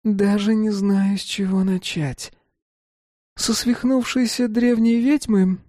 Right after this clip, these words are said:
или психопата с топором? Это будет не страшно, когда ты начнёшь вспоминать? Нет?» Она уже начала вспоминать.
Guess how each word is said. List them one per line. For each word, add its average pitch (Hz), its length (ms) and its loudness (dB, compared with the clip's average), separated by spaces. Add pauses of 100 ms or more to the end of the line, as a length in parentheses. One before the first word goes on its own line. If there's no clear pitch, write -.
(380)
или 247 460 4
психопата 220 1000 0
с - 140 -10
топором? 190 680 0 (240)
Это 165 240 0
будет 165 400 -2
не 175 180 4
страшно, 196 580 0 (920)
когда 233 300 0
ты 220 240 2
начнёшь 233 560 0
вспоминать? 202 840 0 (480)
Нет?» 196 480 2 (600)
Она 107 260 2
уже 92 400 0
начала 85 400 -2
вспоминать. 85 720 -4